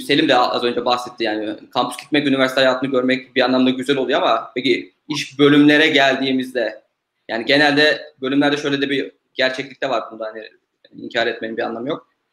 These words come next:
Yani herkes puanı alıyor ve ondan sonra puanı yettiği ölçüde sıralamaya bakıp bir önceki senedeki okulların sırasında yaz-,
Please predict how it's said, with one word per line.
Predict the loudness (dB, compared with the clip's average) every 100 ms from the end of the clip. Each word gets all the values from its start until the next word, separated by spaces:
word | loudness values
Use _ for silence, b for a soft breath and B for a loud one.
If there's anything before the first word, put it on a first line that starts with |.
| _ _ -6
Yani | -2
herkes | 0 -2
puanı | 2 4 6
alıyor | 6 4 6
ve | 6 4 0 -6
ondan | -2 0 0
sonra | -2 -4 -4
puanı | -4 0 0
yettiği | 0 0 -4
ölçüde | -4 -4 -4 -4
sıralamaya | -4 -2 0 2 0
bakıp | -2 -6 -10 _
bir | -4
önceki | -2 -6
senedeki | -8 -6 -4 -4 -6
okulların | -8 -6 -6
sırasında | -4 -4 -4 0 2
yaz-, | 4 4 2